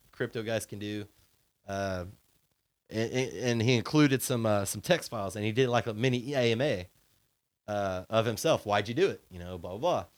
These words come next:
And basically he's like, you know, "For fun." Why, why hack? For fun. And he kind of explained, you know, "Here's some vulnerabilities. You know, I was just doing this,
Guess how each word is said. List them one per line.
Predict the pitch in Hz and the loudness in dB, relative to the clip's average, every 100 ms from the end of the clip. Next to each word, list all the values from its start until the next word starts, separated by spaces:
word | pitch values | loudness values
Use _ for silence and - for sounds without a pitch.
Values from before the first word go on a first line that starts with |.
| - _ _ _ - | -20 _ _ _ -2
And | 113 117 117 | 2 4 8
basically | 170 160 151 | 6 6 4
he's | 131 | 6
like, | 139 123 | 6 4
you | 131 | 2
know, | 110 123 | 2 2
"For | 123 | 0
fun." | 110 107 113 131 _ _ | 2 2 2 -4 _ _
Why, | 120 131 | 6 6
why | 135 135 127 | 6 6 8
hack? | 139 170 - | 6 4 2
For | 175 | -2
fun. | 233 185 87 - _ _ _ _ - | 2 0 0 -10 _ _ _ _ -2
And | 120 | 4
he | 131 | 4
kind | 156 143 | 4 4
of | 127 | 2
explained, | - 135 131 127 123 | -2 -4 -2 0 -2
you | |
know, | 117 | -2
"Here's | 123 123 | -4 -6
some | 113 | -8
vulnerabilities. | 107 110 139 190 170 143 | -8 -6 -2 0 0 -2
You | |
know, | 131 | -2
I | 120 | -2
was | 113 | -2
just | 117 - | -8 -6
doing | 127 120 | -2 -2
this, | 120 - | -2 -6